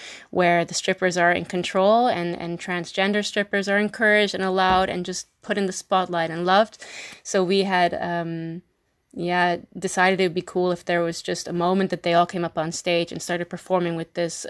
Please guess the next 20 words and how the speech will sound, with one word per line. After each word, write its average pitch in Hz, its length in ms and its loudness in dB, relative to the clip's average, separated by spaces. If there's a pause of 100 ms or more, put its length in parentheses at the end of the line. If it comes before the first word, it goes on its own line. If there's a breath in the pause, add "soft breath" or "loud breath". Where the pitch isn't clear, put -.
electronic 175 540 -2
artist, 165 400 -4
and 175 160 -4
that 170 240 -2 (320 loud breath)
at - 140 0
some 190 200 2
point 185 220 0
he'd 185 160 -2
be 180 80 -2
finished 175 400 -2
and 170 60 -6
it 165 60 -6
would 165 120 -4
turn 170 180 -4
into 170 220 -6
D 196 220 -2
J 165 300 -2
ing. 165 120 -6
And 165 140 -8
then, 165 260 -6